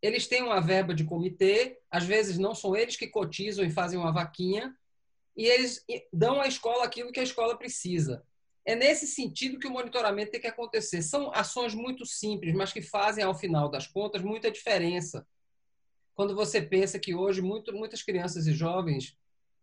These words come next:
estão estudando em casa, às vezes sem uma cadeira, sem uma mesa, sa-, sem falar da parte de tecnologia, né? Não vamos entrar nisso que a gente vai abrir uma outra porta aqui.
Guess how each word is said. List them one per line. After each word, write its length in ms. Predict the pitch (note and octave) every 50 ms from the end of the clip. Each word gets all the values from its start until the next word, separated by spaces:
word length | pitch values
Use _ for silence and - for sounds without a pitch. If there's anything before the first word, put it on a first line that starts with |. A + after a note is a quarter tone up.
| _ _ -
estão 280 | G3 F#3 - - A#3+ B3
estudando 540 | B3 - - A3+ F3+ E3 F#3+ G#3 G#3+ G3+ F3+
em 140 | E3 D#3+
casa, 340 | D#3 F#3+ F#3+ G3 G#3 G3+ G3
às 60 | F3+
vezes 240 | E3+ G#3 G3+ G3 -
sem 100 | - A3
uma 140 | A3 A3+ A3+
cadeira, 460 | - F#3 F#3+ E3 D#3 F3 F#3 F3+ F3
sem 180 | D#3+ - F#3+ F#3+
uma 160 | G3 G3+ G3
mesa, 580 | F3 E3+ E3 E3 E3 D#3 D#3 D#3+ E3 E3 - - _ _ _ _ _ _
sa-, 280 | - - - G3+ - -
sem 260 | - - - B3+ C4+
falar 420 | C4+ - B3 G#3+ G#3 G3+ G#3 A3+ A#3+
da 120 | A#3+ A3+
parte 320 | - - G#3+ G#3+ G#3+ -
de 80 | - G#3+
tecnologia, 960 | - G#3+ G3+ G#3 G#3+ G#3 G#3 G#3 G#3+ A3 F3+ D#3 D#3 D#3 D3+ C#3+ B2+ A#2+ - - _ _ _ _ _ _ _ _ _ _ _ _ _ _ _ -
né? 320 | E3 F#3 G3 C4+ - - - _ _
Não 120 | - G#3 F#3+
vamos 200 | B3 B3 B3 A3+
entrar 300 | A#3+ G3+ - G#3 G#3 G3+
nisso 160 | A3+ A3+ -
que 60 | B3+
a 40 | A#3+
gente 80 | A3
vai 120 | A3 A#3 G#3+
abrir 180 | G3 F#3 G3
uma 100 | A3+ G#3
outra 240 | G#3 A#3 - C4+ A#3
porta 360 | F3 - F3+ F3 F3 D#3+ E3
aqui. 320 | E3+ D#3 - - - -